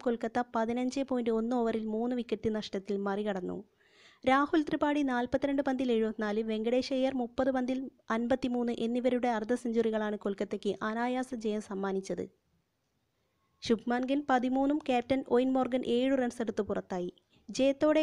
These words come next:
എട്ട് പോയിന്റുമായി കൊൽക്കത്ത നാലാം സ്ഥാനത്തേക്ക് ഉയർന്നു. എട്ട്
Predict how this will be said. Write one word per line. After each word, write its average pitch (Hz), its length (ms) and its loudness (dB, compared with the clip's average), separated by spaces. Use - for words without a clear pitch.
എട്ട് 285 260 -2
പോയിന്റുമായി 277 540 2
കൊൽക്കത്ത 254 300 0
നാലാം 220 340 0
സ്ഥാനത്തേക്ക് 202 520 -4
ഉയർന്നു. 185 340 -2
എട്ട് 220 200 0